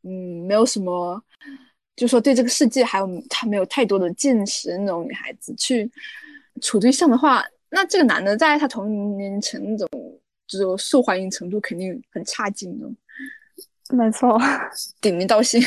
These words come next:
Speaker 1: <laughs> 点名道姓。
Speaker 2: 嗯。
Speaker 1: 点，点名道姓一下，朗恩纳多先生。
Speaker 2: <laughs> 对，这，这，这篇没有，其他有什么好聊的吗？还，还有一些就是继续我们最爱的 gossip。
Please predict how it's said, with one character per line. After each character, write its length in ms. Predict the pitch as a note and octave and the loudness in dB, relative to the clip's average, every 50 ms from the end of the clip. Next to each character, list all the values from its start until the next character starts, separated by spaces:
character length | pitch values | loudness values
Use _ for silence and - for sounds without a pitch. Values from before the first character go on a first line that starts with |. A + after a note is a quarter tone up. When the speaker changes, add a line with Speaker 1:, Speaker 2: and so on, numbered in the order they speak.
| - - - - - - - | 2 -2 -6 -8 -6 -2 -2
Speaker 1:
<laughs> 480 | E4 - - G4+ G#4 F#4 D#4+ - - | -2 -2 -2 -4 -2 -2 -2 -2 0
点 100 | - A#3 | 2 2
名 80 | A3+ G#3+ | 2 4
道 140 | A#3 C#4+ B3+ | 4 2 2
姓。 260 | B3+ - - - B3+ - - D4+ D4+ _ _ - - - - - | 0 -4 -12 -16 -12 -8 -8 -8 -8 _ _ -20 -16 -10 -4 0
Speaker 2:
嗯。 320 | B3 B3+ A#3 A#3+ A#3+ A#3 - - - - - - | 2 2 4 4 2 2 0 -2 -10 -12 -6 0
Speaker 1:
点， 200 | A3+ G3 F#3+ G3+ | 2 2 2 4
点 160 | G#3 G#3 F#3+ | 2 2 2
名 140 | F3 F#3 G3+ | 2 2 2
道 140 | A#3 A3+ A#3+ | 4 4 2
姓 160 | - - G#3 | 2 0 -2
一 40 | A#3 | 0
下， 320 | A#3+ F3+ F3+ - F#2 - - - - - | 0 0 0 0 -2 -6 -10 -10 -6 -2
朗 100 | D#3+ F#3 | -2 -2
恩 100 | F#3+ G3+ | 0 2
纳 120 | G#3+ G#3 G#3 | 2 2 2
多 180 | - F#3 F#3 | 2 0 0
先 180 | - G#3 F#3+ G#3+ | 0 -2 -6 -4
生。 240 | G3 F#3 F#3 F#3+ A3+ A#3+ C4 C4+ C4+ C4+ | -4 -4 -4 -4 -6 -2 2 2 2 2
Speaker 2:
<laughs> 280 | - - - _ _ | 0 -6 -18 _ _
对， 260 | - C4+ C#4 D4 C#4+ D4+ E4+ - - - - - - _ - - _ _ _ - | 2 4 6 6 6 4 0 -4 -8 -12 -16 -20 -20 _ -20 -20 _ _ _ -14
这， 160 | - E4+ - | -10 -10 -10
这， 180 | - - E4+ D#4+ - - | -6 -6 -6 -6 -6 -4
这 100 | - E4+ | -2 0
篇 160 | E4+ F#4+ F4+ | 4 4 4
没 80 | F4 F4 | 6 6
有， 60 | E4 D#4 D4+ - - - | 4 4 2 -2 -10 -8
其 80 | - - D#4+ | -2 0 2
他 160 | D4+ D4+ D#4 | 4 4 4
有 120 | D4 C#4 | 2 2
什 80 | C#4 C#4+ | 0 0
么 140 | C4 C4+ C#4 | 0 -2 0
好 160 | - B3+ A#3+ | 0 0 0
聊 220 | A3+ A3 G#3 G#3+ | 0 0 -2 -2
的 80 | A3+ A#3+ | -2 -4
吗？ 180 | A#3+ A#3+ A#3 B3+ _ _ _ _ _ _ _ _ | -4 -6 -6 -8 _ _ _ _ _ _ _ _
还， 240 | - - C4+ A#3 | -12 -6 -6 -4
还 160 | B3+ C4+ C4+ C#4 | -2 -2 0 0
有 100 | C4 B3+ | 0 0
一 60 | C4 | 0
些 300 | - - C4 B3+ B3+ C4 | -2 -2 -4 -2 -2 -4
就 120 | - C4+ | -4 -6
是 380 | B3+ - - B3+ B3 A3+ A3 - _ _ _ _ _ _ _ _ _ _ _ _ _ _ - | -6 -4 -2 -2 -2 -2 -4 -8 _ _ _ _ _ _ _ _ _ _ _ _ _ _ -12
继 140 | - - | -8 -8
续 240 | C4+ - - D4 C#4 | -6 -4 -2 0 2
我 140 | B3+ B3+ A#3 | 4 4 2
们 100 | A3+ A#3 | 2 2
最 140 | A#3+ C#4 C4+ | 2 2 4
爱 120 | C4+ B3 A#3+ | 4 2 0
的 60 | A3 - | 0 0
gossip。 360 | - A3+ A#3+ - - A3 | 0 0 0 0 -2 -6